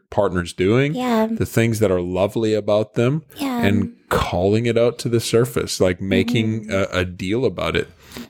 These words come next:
Speaker 1: It's, it's how to cultivate fondness for one another,
Speaker 2: Yeah.
Speaker 1: how to cultivate admiration for one another is actually put language to it.
Speaker 2: Yeah.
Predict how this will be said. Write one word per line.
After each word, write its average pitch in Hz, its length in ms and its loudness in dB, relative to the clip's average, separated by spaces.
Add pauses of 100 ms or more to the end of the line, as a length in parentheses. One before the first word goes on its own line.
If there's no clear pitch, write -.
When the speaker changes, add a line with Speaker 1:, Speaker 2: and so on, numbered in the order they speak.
(100)
Speaker 1:
It's, - 400 0 (260)
it's 104 220 2
how 113 180 2
to 113 60 2
cultivate 113 880 0 (460)
fondness 104 840 0
for - 180 0
one - 200 -2
another, 87 380 0
Speaker 2:
Yeah. 240 300 2 (140)
Speaker 1:
how - 40 4
to 110 60 4
cultivate 110 800 0
admiration 107 760 0
for 92 160 2
one 90 200 0
another 85 480 2 (360)
is 104 160 -2
actually 120 420 2
put 143 200 -2
language 143 460 0
to 92 120 2
it. - 180 0
Speaker 2:
Yeah. 196 380 0